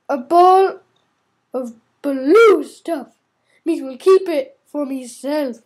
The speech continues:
Thank you, ball of blue stuff. Okay, guys,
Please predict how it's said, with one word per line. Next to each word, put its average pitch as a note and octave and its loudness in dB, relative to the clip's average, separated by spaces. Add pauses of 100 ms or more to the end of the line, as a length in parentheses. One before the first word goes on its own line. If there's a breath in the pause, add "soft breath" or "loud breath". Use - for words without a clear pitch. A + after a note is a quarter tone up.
(1200)
Thank C#4+ -6
you, D#4 -4
ball D4 0
of C#4 -6
blue C#4 -6
stuff. A#3+ -14 (920)
Okay, F#4+ 4
guys, D#4 -4